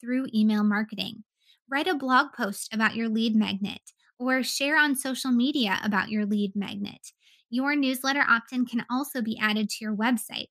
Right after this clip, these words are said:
Whether you embed your opt-in within your website or you create a pop-up, both of which are super seamless within Flowdesk, your website is the perfect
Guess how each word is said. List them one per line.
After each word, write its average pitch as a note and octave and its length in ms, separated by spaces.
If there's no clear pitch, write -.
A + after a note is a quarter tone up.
Whether A#3+ 300
you B3 180
embed A3+ 380
your C4+ 140
opt-in A#3+ 380
within A#3+ 300
your C4+ 180
website C4 560
or A3+ 120
you A3 160
create A3 340
a G#3 80
pop-up, G#3+ 540
both C4+ 200
of D#4 140
which B3 240
are A#3+ 120
super E4 440
seamless G#3+ 640
within A3+ 360
Flowdesk, G3+ 600
your C#4+ 260
website B3+ 480
is A3 140
the A#3+ 80
perfect C4 480